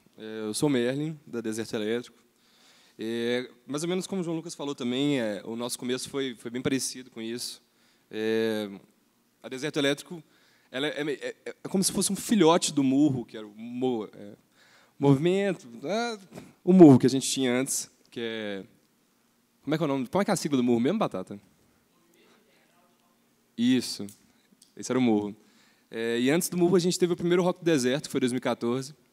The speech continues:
é, que foi a mesma coisa, a gente tinha bandas que não tinham onde tocar, a gente tava numa cena muito, muito, muito carente em Belo Horizonte, de, de rock e de coisas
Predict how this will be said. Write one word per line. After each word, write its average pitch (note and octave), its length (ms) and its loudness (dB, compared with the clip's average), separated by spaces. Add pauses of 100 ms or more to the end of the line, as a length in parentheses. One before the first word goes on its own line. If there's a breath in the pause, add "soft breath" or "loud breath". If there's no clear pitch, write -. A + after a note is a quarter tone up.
(520 soft breath)
é, A2+ 540 -2 (100)
que C3+ 120 -10
foi D#3 180 -8
a D#3 40 -2
mesma F3 220 0
coisa, F3+ 380 4
a B2+ 40 4
gente C#3 280 -6
tinha D#3+ 220 -4
bandas D#3+ 480 0
que F#3 100 -4
não E3 100 -2
tinham D#3+ 200 -2
onde D#3+ 120 -2
tocar, D#3 640 0 (560 soft breath)
a - 80 -8
gente B2+ 200 -6
tava D3 160 0
numa E3 180 0
cena D#3+ 180 -2
muito, E3 480 -2
muito, D3 280 -6 (580 soft breath)
muito C3+ 160 -4
carente D#3+ 460 2
em E3+ 40 -4
Belo C3+ 120 6
Horizonte, B2 580 0
de, A2+ 220 -14
de A2+ 160 -8
rock B2 460 -2
e A#2 40 2
de A#2 100 -8
coisas A#2+ 300 -2